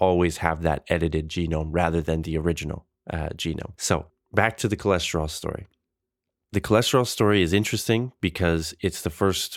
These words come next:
one of the first times that this base editing technology is being used, and it's also doing the changes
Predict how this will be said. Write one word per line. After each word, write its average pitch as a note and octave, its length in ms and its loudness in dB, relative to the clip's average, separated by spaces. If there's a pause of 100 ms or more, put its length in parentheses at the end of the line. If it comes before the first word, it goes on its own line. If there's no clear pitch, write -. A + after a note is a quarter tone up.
(160)
one G#2+ 180 4
of A2+ 80 6
the F#2+ 80 2
first F2+ 300 0
times E2 380 0
that E2 220 -6
this E2 200 0
base - 640 -2
editing G#2+ 380 2
technology G#2 640 -2
is F#2+ 200 -4
being G#2 260 0
used, G#2+ 480 -2 (460)
and F#2 480 2 (520)
it's - 240 -6 (100)
also G2+ 680 0 (320)
doing A2+ 400 4
the G#2+ 100 0
changes F2 840 -2